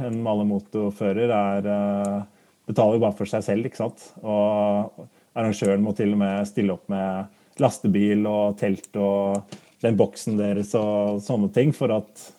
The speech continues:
de skal være med. Så det er ikke noe, det er ikke så mye penger å tjene på de, så da blir det vel ikke de som liksom er mest, eh, fronta heller, da.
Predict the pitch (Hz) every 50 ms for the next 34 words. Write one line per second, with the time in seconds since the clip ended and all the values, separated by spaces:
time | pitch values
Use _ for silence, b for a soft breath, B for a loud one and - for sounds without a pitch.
0 | _ - 113 104 - 123 110 104 98 104 120 123 - 120 110 113 104 - - 135
1 | 135 131 127 127 127 127 127 117 - - 123 113 - 170 151 - 165 156 127 110
2 | 107 113 98 - 123 107 98 92 95 98 101 104 101 104 b b b b b b
3 | b b b _ - 127 107 117 139 175 190 160 - - 165 143 135 131 131 131
4 | 131 127 131 127 117 - - _ _ - 123 117 117 113 107 104 113 123 127 127
5 | 123 120 - 135 110 110 104 101 104 110 107 104 104 107 104 101 101 98 - -
6 | - - _ - - - _ _ _ _ _ _ _ _ _ _ _ _ _ _
7 | _ - - 117 110 113 113 - - 131 113 101 98 - 101 92 95 127 143